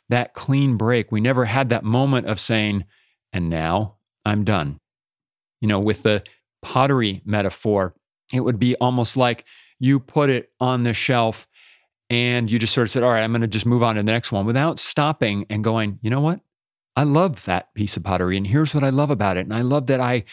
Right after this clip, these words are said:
learned something new, and I made this, and I tried this," and whatever it is, celebrate that moment. So that's number one, is make sure that you celebrate whatever involvement you had in this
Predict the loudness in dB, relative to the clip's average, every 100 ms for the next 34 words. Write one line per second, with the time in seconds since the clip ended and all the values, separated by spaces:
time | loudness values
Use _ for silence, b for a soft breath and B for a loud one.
0 | B B -2 2 2 0 0 2 4 4
1 | 4 2 0 2 2 2 0 0 0 0
2 | 0 0 0 2 0 0 -2 -2 -4 B
3 | B 2 4 4 2 2 2 2 0 -4
4 | _ -8 -4 0 0 0 0 -2 0 -4
5 | -2 -2 -2 -4 -2 -2 -2 -8 _ _
6 | -4 2 2 4 2 2 2 0 -2 -2
7 | 0 0 -4 B B 0 0 0 0 2
8 | 2 2 -2 -6 _ _ -6 -2 0 -2
9 | -2 0 2 0 0 0 0 -2 _ _
10 | _ _ _ 0 2 2 2 0 0 -2
11 | -6 _ -2 -2 2 0 2 -2 -2 0
12 | 0 0 0 0 0 -2 -2 0 0 -2
13 | -6